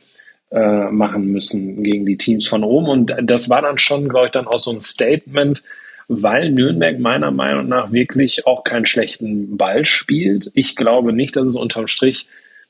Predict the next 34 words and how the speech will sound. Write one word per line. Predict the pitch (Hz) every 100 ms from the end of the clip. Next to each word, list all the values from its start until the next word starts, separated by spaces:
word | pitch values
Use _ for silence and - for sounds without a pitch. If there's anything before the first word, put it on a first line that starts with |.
| _ -
reichen | 110 107 139 135 135
wird, | 120 127
um | 123
dann | 117 117
tatsächlich | 120 - 120 120 107
ganz | 110 120
am | 120 113
Saisonende | 107 107 110 113 110 120
noch | 117 110
um | 117 110
den | 107
Relegationsplatz | 101 107 101 98 - 120 131 - 120 101 - -
mitzuspielen. | 110 110 143 - 156 - - 143 147 147 - _ _ _ _ - - -
Aber | 110 131 180 175 170 143 127 117 - _ _ -
da | 104
sind | 101 107 120
wir | 117
uns | 101
wahrscheinlich | 95 113 98
alle | 104 165 147
einig, | 107 123 165
dass | - 123
wir | 123
auch | 113 101 107
vielleicht | - 117 101
nicht | 113 -
gedacht | 143 - 139 -
haben, | 143 143 143 - - -
dass | 117 127
Nürnberg | 131 139 131 127 -
eine | - 117 120 117 110
bislang | 110 113 - 113 113
so | 110 202
gute | 131 98 92 113 95